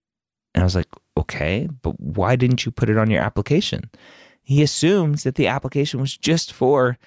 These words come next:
healthcare related things. The A A M C gives you eighteen categories on amcas to categorize your activities. Hobbies, extracurricular activities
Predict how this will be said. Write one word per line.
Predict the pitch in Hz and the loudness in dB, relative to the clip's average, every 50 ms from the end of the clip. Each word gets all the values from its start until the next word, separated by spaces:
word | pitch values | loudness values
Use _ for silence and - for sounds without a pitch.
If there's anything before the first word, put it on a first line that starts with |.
| - - - _ _ _ _ - | -20 -20 -20 _ _ _ _ -14
healthcare | - 262 262 247 - - - 147 110 | -8 -6 -6 -6 -6 -4 0 2 2
related | 101 87 82 78 76 71 71 - | 2 2 2 2 0 0 -2 -2
things. | 76 69 57 53 - - - - _ _ _ _ _ _ _ _ _ _ _ _ _ _ _ _ _ _ _ _ _ _ - | -2 -2 -2 -4 -8 -14 -20 -20 _ _ _ _ _ _ _ _ _ _ _ _ _ _ _ _ _ _ _ _ _ _ -2
The | - 127 | 0 2
A | 156 147 | 2 4
A | 185 | 4
M | 185 180 170 | 4 4 2
C | 165 - 202 196 | 0 0 -2 -4
gives | 165 165 170 165 170 | -4 -4 -4 -2 -2
you | 170 - _ _ - - | -4 -4 _ _ -4 -2
eighteen | 185 175 - _ - - 202 202 202 190 185 | -2 -2 -4 _ -6 -2 0 0 0 0 0
categories | 175 - 175 165 185 196 180 147 131 110 87 71 57 - - - - - | -2 -2 0 0 0 0 2 2 2 2 2 2 -2 -4 -8 -10 -6 -4
on | - 117 120 | -2 0 0
amcas | - 87 135 147 156 156 - 104 73 60 69 - - - _ _ _ _ _ _ _ _ _ _ _ _ _ _ _ _ _ _ _ | 0 0 0 -2 -2 -2 -4 -4 -4 -4 -6 -8 -10 -12 _ _ _ _ _ _ _ _ _ _ _ _ _ _ _ _ _ _ _
to | - 113 | -6 -4
categorize | - - 120 117 120 127 117 117 110 104 101 - | -2 0 0 0 0 0 0 2 2 2 2 0
your | 110 98 | 0 -2
activities. | 95 - - 117 113 113 - - 95 - - - - _ _ _ _ _ _ _ _ _ _ _ _ _ _ _ - | -2 -2 -2 -2 -2 -2 -2 -4 -8 -10 -12 -14 -14 _ _ _ _ _ _ _ _ _ _ _ _ _ _ _ -20
Hobbies, | - - - 110 107 113 113 101 73 55 50 - - - - - | -14 -6 -2 0 0 2 2 2 0 0 -4 -8 -10 -10 -10 -10
extracurricular | - - - - - 98 - - 104 - - 98 95 | -10 -8 -6 -6 -8 -8 -6 -8 -6 -2 0 0 0
activities | 90 - - - 101 90 90 78 71 64 - - - - - | 0 -2 -4 -4 -2 0 0 -2 -2 -2 -4 -8 -10 -12 -14